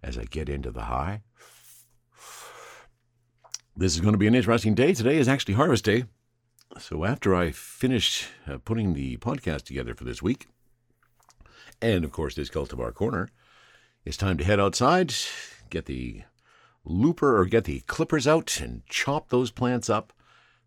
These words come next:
That's gonna be my A K forty-seven. They're coming out of the ground today. And I'll let you know what the end result of that. I've, I do, as a bit of an aside, I have been sharing some of my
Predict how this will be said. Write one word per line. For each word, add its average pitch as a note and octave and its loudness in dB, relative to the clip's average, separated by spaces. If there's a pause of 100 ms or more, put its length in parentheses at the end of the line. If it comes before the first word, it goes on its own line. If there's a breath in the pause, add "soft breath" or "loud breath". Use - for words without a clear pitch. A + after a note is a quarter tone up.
(120)
That's E2+ -6
gonna G2 0
be G#2 0
my E2+ 0
A G#2+ 2
K A#2 0
forty-seven. G2 0
They're C2+ -6
coming A#2 -2
out G2+ -4
of F#2 -8
the - -16
ground D#2 -4
today. A1+ -10 (680 soft breath)
And C2+ -6
I'll B1 -6
let E2+ -6
you D2 -6
know D2+ -2
what C2+ -6
the B1+ -6
end D2+ -6
result D2+ -4
of C2 -8
that. C2+ -6
I've, - -12
I - -14
do, G2 0
as C#2 -4
a A1+ -8
bit G#2 0
of A2 0
an C#2 -4
aside, D2 -4
I G#1+ -8
have C2+ -6
been A#1 -8
sharing D2+ -4
some D2+ -6
of B1 -6
my A1+ -8